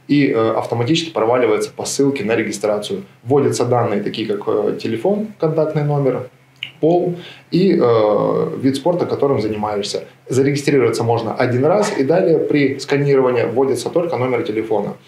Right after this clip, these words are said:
А, хочу за-, э, сказать о том, что главой города Уссурийска также поддержана эта инициатива, и, э, все систематически занимающиеся спортсмены и,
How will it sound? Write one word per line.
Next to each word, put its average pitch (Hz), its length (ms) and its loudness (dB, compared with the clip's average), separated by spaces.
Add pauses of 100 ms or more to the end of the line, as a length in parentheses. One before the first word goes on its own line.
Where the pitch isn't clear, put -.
(480)
А, 113 380 0
хочу 147 360 0
за-, 131 120 2
э, 120 460 2
сказать 123 320 0
о 117 60 -2
том, 127 220 0
что 120 460 0 (420)
главой 127 440 4
города 117 300 2
Уссурийска 117 440 0
также 113 280 0
поддержана 113 720 -2
эта - 160 -2
инициатива, 156 720 0 (280)
и, 127 280 4
э, 104 540 0
все 131 320 0
систематически 117 680 -4
занимающиеся 110 800 -2
спортсмены 110 600 -4 (240)
и, 117 300 -2